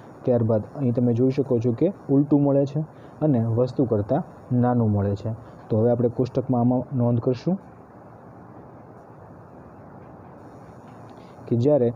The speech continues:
વસ્તુનું સ્થાન સીથી દૂર હોય ત્યારે પ્રતિબિંબનું સ્થાન સી અને એફની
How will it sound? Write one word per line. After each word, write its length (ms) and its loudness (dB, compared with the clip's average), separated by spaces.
વસ્તુનું 520 -2
સ્થાન 320 -2
સીથી 500 -2
દૂર 240 4
હોય 220 0
ત્યારે 280 2
પ્રતિબિંબનું 540 2
સ્થાન 360 -2
સી 300 2
અને 160 2
એફની 380 0